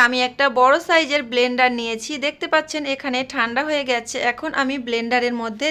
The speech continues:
দিয়ে দেব। আপনাদের হাতের কাছে যদি ব্লেন্ডার না থাকে, আপনারা চালুনি দিয়ে চেলে নিতে পারেন। তো আমি চালুনি দিয়ে চেলে নেব। আমার কাছে চালুনি নেই, ব্লেন্ডার আছে, তারপরেও আমি কিভাবে চালুনি দিয়ে চেলে নেই সেটাও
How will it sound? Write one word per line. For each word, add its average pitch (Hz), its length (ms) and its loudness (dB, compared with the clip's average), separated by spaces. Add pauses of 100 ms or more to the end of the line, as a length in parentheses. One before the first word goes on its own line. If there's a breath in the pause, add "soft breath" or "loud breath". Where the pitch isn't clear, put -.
দিয়ে 220 240 -2
দেব। 190 160 -4 (560 loud breath)
আপনাদের 320 540 4
হাতের 285 380 2
কাছে 269 360 2
যদি 240 300 -2
ব্লেন্ডার 233 520 0 (120)
না 226 100 2
থাকে, 240 320 -6 (140)
আপনারা 233 320 -2 (140)
চালুনি 269 400 0
দিয়ে 247 240 -6 (120)
চেলে 214 220 -2
নিতে 208 280 -6
পারেন। 196 300 -2 (440 loud breath)
তো 330 80 4
আমি 330 200 6 (120)
চালুনি 311 380 4
দিয়ে 285 220 -2 (120)
চেলে 262 200 0
নেব। 247 180 0 (140)
আমার 247 140 0
কাছে 254 240 -4 (140)
চালুনি 254 440 0
নেই, 247 220 -2 (120)
ব্লেন্ডার 254 440 2 (140)
আছে, 254 260 -6 (360 loud breath)
তারপরেও 277 540 4 (140)
আমি 269 160 0
কিভাবে 320 400 -4 (140)
চালুনি 277 360 0
দিয়ে 247 220 -6 (120)
চেলে 233 200 -2
নেই 233 180 -4
সেটাও 277 360 -2